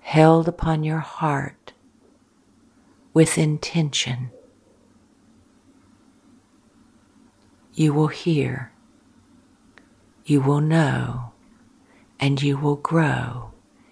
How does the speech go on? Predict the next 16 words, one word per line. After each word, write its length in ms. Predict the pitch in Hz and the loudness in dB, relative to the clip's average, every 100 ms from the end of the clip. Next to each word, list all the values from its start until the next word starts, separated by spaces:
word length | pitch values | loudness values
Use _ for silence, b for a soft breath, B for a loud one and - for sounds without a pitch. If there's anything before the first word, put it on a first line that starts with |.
| b b b | b b b
in 160 | 147 139 | -4 0
inspiration. 1120 | 135 139 - - 147 147 147 - - 127 127 - _ _ - b b b b b b _ | 0 -2 -6 -6 -6 -4 -4 -6 -8 -10 -12 -16 _ _ -20 b b b b b b _
And 200 | 143 139 | 0 2
you 200 | 139 147 | 4 4
will 240 | 143 147 143 | 4 2 2
then 460 | 151 170 156 147 | 4 4 4 2
begin 420 | 143 147 156 143 | 0 -2 0 -2
to 120 | 143 156 | -4 -4
see 640 | - - 160 147 131 131 _ _ _ _ _ _ b b b b b b _ _ _ _ _ _ _ _ | -4 -2 -4 -4 -6 -10 _ _ _ _ _ _ b b b b b b _ _ _ _ _ _ _ _
all 280 | 147 143 151 | 0 2 0
that 280 | 156 170 - | 0 -2 -2
you 100 | 175 | 0
are 120 | 160 | 0
meant 320 | 151 160 151 | 0 -2 -4
to 120 | - 139 | -10 -6
see 600 | - - 175 160 127 | -2 -2 -4 -6 -8